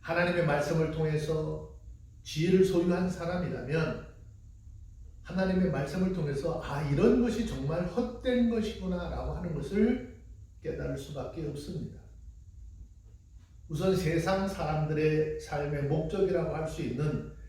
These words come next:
재산 소유를 보더라도 사람의 손에 잡힐 수 없는 그림자인 것입니다. 그 이유는 욕심 때문입니다. 물질은 아무리 모으고 또 모아도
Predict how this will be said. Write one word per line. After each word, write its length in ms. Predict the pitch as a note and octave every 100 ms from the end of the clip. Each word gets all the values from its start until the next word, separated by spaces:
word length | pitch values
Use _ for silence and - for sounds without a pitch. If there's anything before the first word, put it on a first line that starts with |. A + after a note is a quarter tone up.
| - - -
재산 680 | C#3+ C#3+ E3 F3+ F#3+ G3
소유를 720 | - - G3 F#3+ E3+ G3 G#3 -
보더라도 920 | B2 D#3 D#3 D#3 D3 D3+ D3+ - - - - - -
사람의 520 | - D3+ F3+ G3 A#3
손에 480 | - A3+ A#3+ A3+ -
잡힐 400 | - - - B3
수 180 | - -
없는 440 | D3+ A3 - - - -
그림자인 680 | - D#3+ F#3+ A#3+ A3 C#3+ F3
것입니다. 500 | F3 - - - - - - - - - - - -
그 180 | - D#3
이유는 520 | C#3 C#3+ F#3 - - - - - - - A2+
욕심 420 | A2 - D#3+ E3
때문입니다. 580 | E3+ F3+ F3 A#2+ G#2+ - - - - - - - - - - - - - - - - -
물질은 560 | C3+ F#3 A3+ A#3 A3 -
아무리 600 | - - - A#3 D#4+ E4+
모으고 580 | A3+ G#3+ G#3+ G#3+ A3+ A3+
또 380 | - C4 D#4+ E4
모아도 720 | F#3+ G#3+ - G#3 - - -